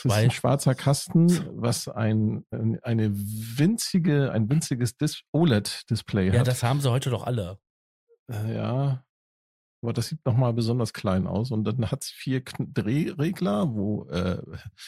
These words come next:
Speaker 2: die ganz originell bezeichnet sind mit Param
Speaker 1: Mhm.
Speaker 2: eins, Param zwei, Param drei und Param vier.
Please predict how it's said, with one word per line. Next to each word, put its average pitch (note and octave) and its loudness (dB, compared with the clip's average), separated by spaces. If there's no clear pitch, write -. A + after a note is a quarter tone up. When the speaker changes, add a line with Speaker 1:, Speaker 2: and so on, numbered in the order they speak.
Speaker 2:
die G2+ 4
ganz C3+ 4
originell B2+ 8
bezeichnet C#3+ 4
sind - 0
mit A#2 -2
Param A#2 4
Speaker 1:
Mhm. A2+ -2
Speaker 2:
eins, C3+ 0
Param D2 -2
zwei, F#2 4
Param F2 2
drei F#2+ 2
und - 4
Param D2+ 0
vier. - -4